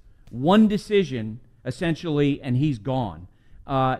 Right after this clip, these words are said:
Theo Epstein, who's gonna make a speech in Cooperstown someday. He's gonna go into the Hall of Fame,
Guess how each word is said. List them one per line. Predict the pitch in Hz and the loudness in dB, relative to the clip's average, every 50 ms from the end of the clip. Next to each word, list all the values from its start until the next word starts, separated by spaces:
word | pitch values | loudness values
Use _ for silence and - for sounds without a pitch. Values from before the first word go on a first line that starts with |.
| - - | -6 -2
Theo | 196 190 185 170 | 2 2 4 4
Epstein, | 170 170 165 - - - 120 110 | 4 2 0 -4 -8 -8 -6 -6
who's | 110 131 131 120 | -6 -6 -8 -2
gonna | 120 170 165 156 | 0 0 2 2
make | 165 170 - | 0 -2 -4
a | 135 | -4
speech | - - - 208 196 170 180 | -12 -6 -2 -2 -2 -2 -4
in | 160 | -6
Cooperstown | - 202 202 - - 156 - - 151 123 113 110 | 0 0 0 0 0 -8 -6 -4 -2 -2 -2 -4
someday. | - 143 123 117 110 117 107 107 104 104 | -6 -4 -4 -4 -4 -4 -8 -8 -6 -4
He's | 180 196 170 | -4 -4 -2
gonna | 220 214 208 | -2 -2 -2
go | 180 196 190 190 196 196 180 | 2 2 2 4 4 2 0
into | 185 190 190 | -4 -8 -6
the | 208 190 | -4 -4
Hall | 185 190 190 185 | -2 -2 -2 -2
of | 180 - | -4 -6
Fame, | - 180 180 175 170 165 | -6 -4 -2 0 -2 -2